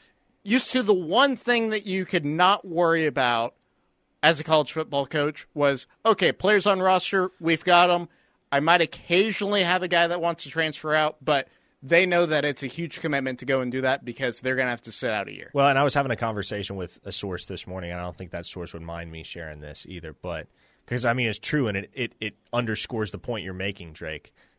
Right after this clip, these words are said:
Speaker 2: That source told me, "Man, B V is spread so thin right now." And if he weren't spread so thin, maybe there's a world where O U can be a little bit more proactive in figuring out exactly what was going on behind the scenes with Caden Green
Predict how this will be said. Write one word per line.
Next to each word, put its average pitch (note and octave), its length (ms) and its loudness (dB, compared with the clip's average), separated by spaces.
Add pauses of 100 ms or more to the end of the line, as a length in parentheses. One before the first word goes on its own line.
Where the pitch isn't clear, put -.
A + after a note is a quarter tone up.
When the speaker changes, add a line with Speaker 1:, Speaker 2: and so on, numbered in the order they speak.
Speaker 2:
That G#2+ 120 -4
source G2+ 240 -8
told G#2+ 160 -6
me, G2+ 100 -8
"Man, G#2 280 -4
B A2 160 -4
V A2+ 200 -4
is F2+ 120 -4
spread F#2 300 -8
so F#2 180 -8
thin F2+ 200 -12
right F2 180 -10
now." F#2+ 260 -10 (600)
And A2+ 80 -6
if G2+ 60 -4
he A2 80 -6
weren't A2 300 -4
spread B2+ 320 -2
so A#2+ 180 -2
thin, A#2+ 420 -4
maybe A2 280 -2
there's A2 240 0
a G#2+ 40 -4
world A2 440 0
where G2 480 -2 (520)
O A2+ 160 0
U A2+ 280 -4
can A#2 400 -6
be A2+ 180 -2
a G#2+ 80 0
little G#2+ 240 0
bit A2+ 160 -2
more G#2+ 460 -2 (140)
proactive A2 1000 -2 (100)
in G2 460 -8 (500)
figuring A#2 420 -4
out G#2 140 0
exactly G#2 460 -2
what G#2 140 -4
was G#2 120 -6
going G#2+ 220 -4
on G2+ 200 -2
behind G2+ 300 -4
the F#2+ 60 -6
scenes G#2 580 -10
with G2+ 460 -6 (100)
Caden G#2 380 -6
Green G#2 420 -8